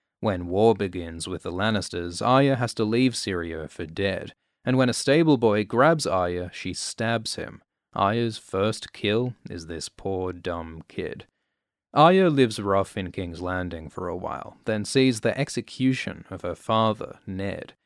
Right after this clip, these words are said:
Yoren takes her north, and for her safety, Arya pretends to be a boy called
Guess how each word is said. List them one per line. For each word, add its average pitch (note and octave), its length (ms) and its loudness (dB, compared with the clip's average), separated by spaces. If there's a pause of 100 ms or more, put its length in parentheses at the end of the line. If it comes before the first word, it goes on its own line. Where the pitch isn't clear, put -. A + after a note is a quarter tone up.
(340)
Yoren A#2 480 6
takes F#2+ 300 -4
her F2 140 -4
north, A#2+ 480 4
and A#2+ 200 0
for E3 120 4
her C3 140 6
safety, B2 600 2
Arya D3 300 6
pretends G#2+ 440 0
to G#2+ 120 -4
be F#2+ 120 -4
a F2 80 -2
boy G#2 560 4
called F2 320 -6